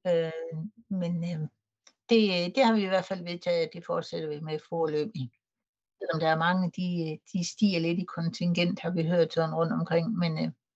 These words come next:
foreløbig holder vi fast i hundrede og halvtreds kroner. Så det skulle jo være, være overkommeligt i hvert fald.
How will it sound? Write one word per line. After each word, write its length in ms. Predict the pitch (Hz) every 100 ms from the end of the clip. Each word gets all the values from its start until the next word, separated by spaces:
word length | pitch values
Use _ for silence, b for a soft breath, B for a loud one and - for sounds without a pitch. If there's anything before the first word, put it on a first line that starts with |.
| _
foreløbig 360 | 311 247 160 147
holder 220 | 151 160
vi 140 | 160
fast 300 | 160 160 -
i 60 | 165
hundrede 260 | 165 170 156
og 40 |
halvtreds 380 | 143 147 160 151
kroner. 360 | 165 165 160 160 _ B B B B B B B -
Så 300 | - 147 131 - _
det 120 | 240 233
skulle 280 | 277 262
jo 60 | 170
være, 280 | 151 151 131 - _ _ _
være 160 | 214 175
overkommeligt 680 | 165 160 185 180 156 151
i 40 | 147
hvert 260 | 139 135
fald. 220 | 135 139